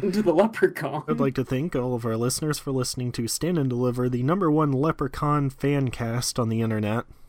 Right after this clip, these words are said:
Speaker 1: It only took us, like, thirty episodes to get back onto the subject of the leprechaun. <laughs>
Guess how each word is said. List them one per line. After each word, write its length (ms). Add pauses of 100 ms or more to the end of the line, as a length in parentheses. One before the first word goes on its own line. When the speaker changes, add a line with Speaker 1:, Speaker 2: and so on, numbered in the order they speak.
(1400)
Speaker 1:
It 460
only 200
took 180
us, 100
like, 220
thirty 320
episodes 420
to 80
get 160
back 240
onto 220
the 140
subject 380
of 60
the 80
leprechaun. 680
<laughs> 40